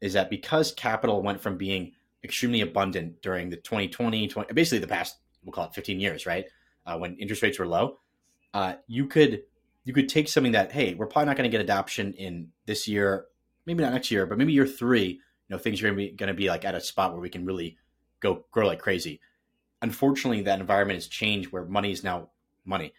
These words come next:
Money is now quite expensive and capital is expensive now. And so you have to, you have to be profitable as soon as possible. And so while these things need to exist, and, and I'm happy that they do, in terms of, like, the, the longevity of them, in terms of,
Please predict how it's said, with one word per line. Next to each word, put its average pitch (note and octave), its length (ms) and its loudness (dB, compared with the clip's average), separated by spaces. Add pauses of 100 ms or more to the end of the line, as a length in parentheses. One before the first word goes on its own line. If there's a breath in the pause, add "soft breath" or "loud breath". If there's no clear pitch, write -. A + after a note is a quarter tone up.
(300)
Money A2+ 140 4
is G2+ 60 0
now G2+ 80 2
quite G2 380 2
expensive - 680 -2
and G2 120 -14
capital G#2 280 2
is F2+ 60 0
expensive F2+ 440 -2
now. D#2+ 260 -6 (520)
And G2 220 2
so G2 320 2
you A2 220 -2
have A#2 380 0
to, A2+ 340 2 (440)
you A2 100 0
have C3+ 140 2
to D3+ 60 -2
be B2 120 4
profitable A#2+ 640 0
as - 140 0
soon G#2+ 160 0
as F#2+ 100 -4
possible. B2 600 -4 (420)
And G#2 160 -6
so G#2 320 0 (260)
while A2+ 140 4
these C3 160 2
things B2+ 280 4
need A#2 220 0
to A2 100 -4
exist, G2+ 360 -2
and, F#2 140 -6
and F2+ 120 -8
I'm E2 120 -8
happy G2+ 260 0
that F2+ 120 -4
they E2 100 -8
do, F#2 340 -2 (260 loud breath)
in G2 100 -10
terms A#2 280 0
of, F#2 160 0
like, E2 320 -2 (440)
the, F2 400 -4
the F#2 120 -2
longevity F#2+ 560 0
of E2 160 -4
them, E2 380 -4
in F2+ 160 -10
terms G2+ 260 -6
of, E2+ 260 -2